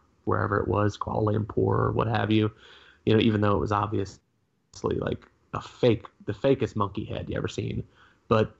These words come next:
yeah, they, they believed it just because, you know, I mean, you show somebody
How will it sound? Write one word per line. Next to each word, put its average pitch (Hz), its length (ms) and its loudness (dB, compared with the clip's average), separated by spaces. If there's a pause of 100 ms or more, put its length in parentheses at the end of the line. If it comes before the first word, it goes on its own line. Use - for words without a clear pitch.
yeah, 143 320 2 (260)
they, - 140 0 (160)
they 127 180 0 (960)
believed 139 460 6
it 147 220 6
just - 240 -2
because, 123 580 0
you 302 80 -4
know, - 160 0
I - 60 2
mean, 127 280 -4 (140)
you 120 160 0
show 117 300 2
somebody 117 560 4